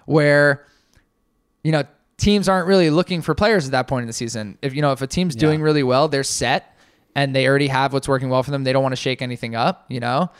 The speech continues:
Speaker 1: Or you need to find a team that has some kind of injury or something like that, which that's, you know, few and far between. And then the other thing is, like, if a team isn't doing great, like, they're not gonna go, like,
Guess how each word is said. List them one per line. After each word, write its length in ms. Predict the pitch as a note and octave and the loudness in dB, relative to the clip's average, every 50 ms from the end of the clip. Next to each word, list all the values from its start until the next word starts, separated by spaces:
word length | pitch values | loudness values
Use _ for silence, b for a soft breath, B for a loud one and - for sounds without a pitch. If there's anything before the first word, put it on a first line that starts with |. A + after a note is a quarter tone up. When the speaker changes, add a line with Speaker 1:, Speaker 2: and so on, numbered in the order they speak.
| b b b b _ | b b b b _
Speaker 1:
Or 440 | D#3 D#3 D#3 E3 F3+ F#3 G3 F3+ - - | 2 4 6 6 6 6 4 2 0 -2
you 120 | D#3 D#3+ | -2 -2
need 120 | D#3+ D#3+ D#3 | 0 0 -2
to 80 | D3 | 0
find 180 | - D#3 D3 D3 | 0 0 -2 -2
a 60 | C#3 | -4
team 220 | - C#3+ C#3+ C#3+ | -6 -6 -6 -4
that 120 | C#3+ C3+ C3+ | -4 -4 -2
has 180 | C3+ C3+ B2+ | -2 -4 -4
some 140 | - D3+ C3+ | -4 -6 -6
kind 160 | - D3+ C#3 | -4 -6 -6
of 80 | C3 - _ - | -6 -6 _ -10
injury 400 | C#3 C#3+ C3 B2 B2 A#2+ A#2 A#2 | -8 -6 -4 -4 -2 -2 -2 -2
or 60 | A#2 | -2
something 320 | - A#2+ A2+ A2 A#2+ A2+ | -4 -4 -6 -6 -6 -6
like 180 | A2+ A2 G#2+ - | -6 -6 -6 -4
that, 360 | - G#2 G#2+ A#2+ D3 D#3+ - | -4 -2 0 0 0 0 -2
which 240 | A#2+ B2 A#2 - - | -6 -8 -8 -4 -4
that's, 320 | B2+ A#2+ B2+ - - - - | -4 -4 -2 -4 -8 -10 -8
you 80 | D3+ | -6
know, 100 | B2+ A2+ | -6 -6
few 220 | - - C3+ B2+ B2 | -6 -4 -4 -4 -4
and 100 | A#2+ - | -4 -4
far 180 | - A2+ A2 | -4 -4 -4
between. 480 | G#2 G#2+ - - G#2 G2+ A2 C3 F#3 F3+ b b b b b b b b b - | -4 -6 -10 -10 -10 -8 -8 -8 -8 -10 b b b b b b b b b -4
And 220 | D3 D3 D3 D3 | -4 -4 -2 -2
then 540 | D3+ D3+ D3 D3 D3 D3 D3 D3 D3 A#2+ - _ _ _ | 0 0 0 0 0 -2 -4 -6 -8 -12 -14 _ _ _
the 360 | - A#2+ - B2+ C#3 D3 D#3 | -20 -20 -16 -8 -2 2 2
other 200 | E3 F3 F#3+ F3+ | 2 2 2 0
thing 220 | D#3+ - F3 E3 D#3+ | -2 -2 -4 -4 -4
is, 100 | D3+ D#3 | -2 -2
like, 140 | D#3 C#3+ D3+ | -2 -2 -2
if 80 | C3+ | -6
a 80 | D3 C#3+ | -6 -8
team 480 | - - F3+ F3 F3 E3+ E3 D#3+ C#3+ - _ _ _ _ _ _ _ _ | -4 -4 -2 -2 -2 -4 -6 -8 -10 -14 _ _ _ _ _ _ _ _
isn't 400 | D#3 E3 D3 D#3+ E3 D#3 B2+ B2 | -4 -2 -2 -2 -4 -4 -6 -2
doing 300 | A#2+ D#3+ D#3+ D#3 D3 C#3+ | 0 0 2 2 0 0
great, 260 | C#3+ E3+ F3 F3 C#3+ | 2 2 2 2 2
like, 200 | D3 C#3+ C#3+ - | 0 -2 -2 0
they're 100 | C#3+ D3 | -2 0
not 180 | D3+ D3+ D3 D3 | 0 -2 -2 -2
gonna 160 | D#3+ C#3+ C3+ | -4 -6 -4
go, 300 | B2+ D3 C#3+ C#3+ C#3 - | -2 0 2 2 2 0
like, 300 | - C#3+ C#3 C3+ - - | 0 -2 -2 -2 -4 -12